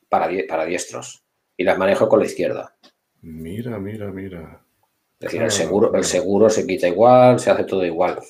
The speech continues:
Speaker 1: Claro, eh,
Speaker 2: Sí.
Speaker 1: es como, como eso que dicen que la gente que pierde la vista gana más en oído y escucha más.
Speaker 2: Sí.
Speaker 1: Pues aquí ocurre lo mismo, ¿no? Cuando pierdes la,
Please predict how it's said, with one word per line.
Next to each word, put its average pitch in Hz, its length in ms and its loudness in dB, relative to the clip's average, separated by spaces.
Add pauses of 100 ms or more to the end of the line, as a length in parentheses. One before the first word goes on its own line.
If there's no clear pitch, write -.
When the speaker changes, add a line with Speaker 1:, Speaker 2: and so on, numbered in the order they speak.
(180)
Speaker 1:
Claro, 113 320 4
eh, 107 60 -4 (120)
Speaker 2:
Sí. - 60 0
Speaker 1:
es 127 100 0
como, - 300 2
como 117 200 4
eso 139 180 6
que 131 80 6
dicen 127 360 4
que 110 280 4
la 104 120 2
gente 113 260 -2
que 110 80 -2
pierde 107 240 0
la 101 100 2
vista 107 380 -2
gana 107 260 2
más 104 240 -4
en 95 100 -6
oído 110 480 0
y 98 120 -8
escucha - 360 -8
más. 104 200 0
Speaker 2:
Sí. 104 240 -4 (280)
Speaker 1:
Pues 98 200 -2
aquí 101 180 -4
ocurre 113 260 0
lo 101 120 2
mismo, 90 280 -6
¿no? 117 200 -4
Cuando 92 580 -4
pierdes 113 460 4
la, 110 320 4